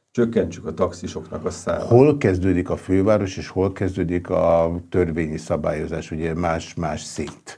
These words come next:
Speaker 2: Ugye az is felmerül, hogy ez ne a főváros szabályozza, hanem kerüljön máshova. Ez mi? Mivel elégedetlenek?
Speaker 1: A taxisok árát, azt a,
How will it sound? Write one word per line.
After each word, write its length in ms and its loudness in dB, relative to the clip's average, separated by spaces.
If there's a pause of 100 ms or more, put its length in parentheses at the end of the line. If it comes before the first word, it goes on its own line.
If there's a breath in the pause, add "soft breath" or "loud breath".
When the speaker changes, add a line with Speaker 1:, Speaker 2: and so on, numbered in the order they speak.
(240 loud breath)
Speaker 2:
Ugye 140 4
az 100 4
is 140 0
felmerül, 540 2
hogy 180 0
ez 100 -2
ne 120 0
a 100 0
főváros 720 2 (300)
szabályozza, 840 -2
hanem 300 -6
kerüljön 540 -6
máshova. 1000 -4 (280 loud breath)
Ez 280 -2
mi? 340 -2
Mivel 300 2
elégedetlenek? 800 -10
Speaker 1:
A 160 -4
taxisok 760 2 (160)
árát, 500 -2
azt 180 -16
a, 60 -16